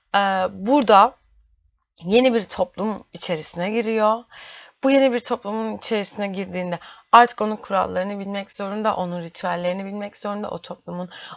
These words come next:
o toplumun alışkanlıklarını bilmek zorunda ki mesela şuradan aklınıza gelsin. Bizim sürekli kullandığımız bir kavram var. Ee, sosyalleşmiyorum. Bu sıralar çok sosyalleştim.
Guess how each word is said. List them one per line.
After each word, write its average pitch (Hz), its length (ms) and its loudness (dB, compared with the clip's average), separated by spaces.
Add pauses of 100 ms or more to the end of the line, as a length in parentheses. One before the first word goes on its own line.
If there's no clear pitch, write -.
o - 100 4
toplumun 208 340 -4
alışkanlıklarını 175 920 -6
bilmek 214 360 -6
zorunda 208 520 -2
ki 269 400 -2 (380)
mesela 240 540 4
şuradan 220 300 0
aklınıza 185 480 -6
gelsin. 170 480 -8 (440)
Bizim 247 220 2
sürekli 269 420 0
kullandığımız 226 600 -2
bir 220 60 -10
kavram 208 580 2
var. 165 140 -6 (640)
Ee, 208 240 2
sosyalleşmiyorum. 247 1200 4 (140)
Bu 269 60 -2
sıralar 247 360 6
çok 262 200 2
sosyalleştim. 175 920 -6